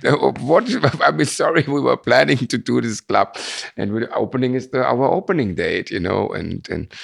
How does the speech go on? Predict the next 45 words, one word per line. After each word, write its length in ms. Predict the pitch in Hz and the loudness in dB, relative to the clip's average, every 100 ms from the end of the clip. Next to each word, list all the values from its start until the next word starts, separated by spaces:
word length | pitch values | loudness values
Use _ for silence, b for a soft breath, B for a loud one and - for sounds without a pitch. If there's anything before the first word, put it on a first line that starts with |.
| B B B B B | B B B B B
so 300 | - 160 160 | 0 4 4
in 100 | 156 | 4
the 80 | 139 | 2
beginning, 520 | 135 127 143 151 143 | 2 2 4 4 2
I 100 | 123 | 2
had 200 | 117 120 | 2 0
to 80 | 113 | -4
fight, 640 | - 113 113 117 117 113 110 | 0 2 4 4 2 0 -4
you 60 | |
know, 220 | 104 101 | -2 2
also 340 | 104 98 - 104 | 2 0 -2 -2
with, 260 | 95 90 95 | -2 -4 -6
uh, 440 | 95 - 90 92 | -6 -6 -8 -8
with 380 | - - - - | -10 -10 -12 -4
some 160 | 113 | -2
people 280 | 98 113 110 | 0 0 2
in 80 | 107 | 0
Frankfurt. 800 | 98 95 101 95 104 101 101 101 | 0 0 0 -2 0 2 2 0
They're 80 | 92 | -2
saying, 160 | 95 95 | -6 -4
"Oh, 240 | 104 - | -4 -4
this 160 | - 104 | -4 -4
is 140 | 95 | -4
a 80 | 101 | -6
super 320 | - 101 101 | -4 -4 -4
club. 440 | - 101 101 101 - | -2 0 0 -2 -6
This 100 | 85 | -10
is 120 | 98 | -6
too 120 | 98 | -4
much. 460 | 98 101 104 104 - | 0 0 0 -2 -4
This 140 | 98 | -10
is 120 | 98 | -8
this." 180 | - - | -6 -4
I 80 | 107 | -4
said, 180 | 107 - - | -6 -10 -6
"This 180 | 120 147 | -4 -2
is 120 | 143 | -4
for 160 | - | -2
you. 480 | 110 87 147 165 - _ _ _ _ _ _ - | -2 0 -2 -4 -8 _ _ _ _ _ _ -8
Take 260 | - 80 | -6 -4
it, 220 | 143 - _ _ _ _ _ _ _ _ - | -4 -4 _ _ _ _ _ _ _ _ -12
uh, 260 | - - - - | -10 -8 -8 -8
experience 580 | - - - 127 170 143 | -8 -6 2 4 4 0
the 100 | - | -4
sound, 580 | - 104 139 196 - | -4 -4 -4 -6 -8